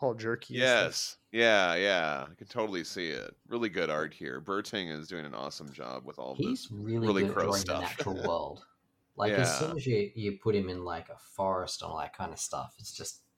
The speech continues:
Speaker 3: oh, he goes to town.
Speaker 1: I like this interaction with Baltimore and Sophia, where he's like, "If you see a chance to run," she goes,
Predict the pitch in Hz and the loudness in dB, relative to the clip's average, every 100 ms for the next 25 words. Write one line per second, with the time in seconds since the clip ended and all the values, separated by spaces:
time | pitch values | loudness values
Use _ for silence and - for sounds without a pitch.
0 | 117 107 117 110 101 - 120 87 82 82 | -10 -4 -2 -2 -2 -4 -10 -12 -10 -12
1 | - _ _ _ _ 117 120 127 120 120 | -18 _ _ _ _ -2 0 0 -2 0
2 | 120 117 - 123 113 120 117 123 120 120 | 0 0 -2 -4 2 0 0 -4 -4 -2
3 | 117 123 - 127 120 120 _ _ _ _ | 0 0 0 0 0 -4 _ _ _ _
4 | _ _ _ _ 123 120 113 113 107 104 | _ _ _ _ 4 4 2 0 0 4
5 | 156 139 - 139 135 127 135 127 110 117 | 8 8 8 4 2 4 6 6 4 -4
6 | - 117 110 107 - | -4 0 0 0 -6